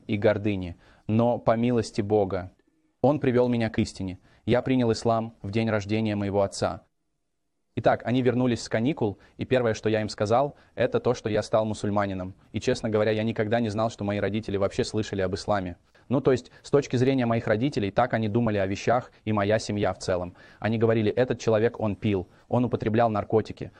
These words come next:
он тусовался, он прелюбодействовал, он играл в азартные игры и был по-настоящему неуважительным человеком.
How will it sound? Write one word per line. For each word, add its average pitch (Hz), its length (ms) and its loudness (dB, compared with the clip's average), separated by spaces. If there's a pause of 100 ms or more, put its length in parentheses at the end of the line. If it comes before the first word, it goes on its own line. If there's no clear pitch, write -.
он 113 160 -2
тусовался, 104 680 0 (640)
он 110 180 0
прелюбодействовал, 98 960 -2 (180)
он 107 180 0
играл 104 300 2
в 95 80 -2
азартные 101 480 -2
игры 110 460 -2 (160)
и 107 80 -2
был 104 180 0
по-настоящему 98 920 -4 (160)
неуважительным 98 720 -2
человеком. 95 580 -4